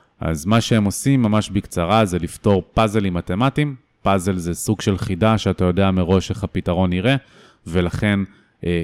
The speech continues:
קל לך להוכיח לאחרים שהגעת לפתרון, אבל הדרך לפתרון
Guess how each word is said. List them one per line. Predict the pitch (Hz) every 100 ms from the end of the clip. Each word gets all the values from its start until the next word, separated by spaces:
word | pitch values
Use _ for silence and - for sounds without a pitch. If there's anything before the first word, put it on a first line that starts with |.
| -
קל | 117
לך | 120 120
להוכיח | 107 95 92 - 107 -
לאחרים | 98 87 95 95 101
שהגעת | - 85 85 104 110
לפתרון, | 95 - - 101 143 120
אבל | 90 82 87
הדרך | 87 120 151 -
לפתרון | 110 - - 87 87